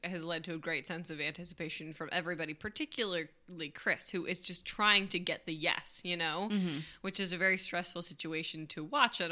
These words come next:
Speaker 1: our end. And it's also really interesting 'cause I think we do still get a little bit of, like,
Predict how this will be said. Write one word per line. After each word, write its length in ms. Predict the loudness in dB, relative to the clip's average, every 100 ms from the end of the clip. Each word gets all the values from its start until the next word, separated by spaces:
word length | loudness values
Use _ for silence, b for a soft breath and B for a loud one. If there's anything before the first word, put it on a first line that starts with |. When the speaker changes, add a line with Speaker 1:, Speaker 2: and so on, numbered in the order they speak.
| 4
Speaker 1:
our 180 | 4 4
end. 380 | 2 0 -6 B B 0
And 120 | 4 4
it's 140 | 4 4
also 280 | 4 4
really 200 | 4 4
interesting 440 | 4 0 -2 -2 -2
'cause 120 | 0 -2
I 60 |
think 220 | 0 0
we 80 | 0
do 240 | 0 0 2
still 320 | 4 4 4
get 240 | 4 4
a 120 | 4 4
little 300 | 4 2 2
bit 180 | 0
of, 120 | -2 -2
like, 240 | -4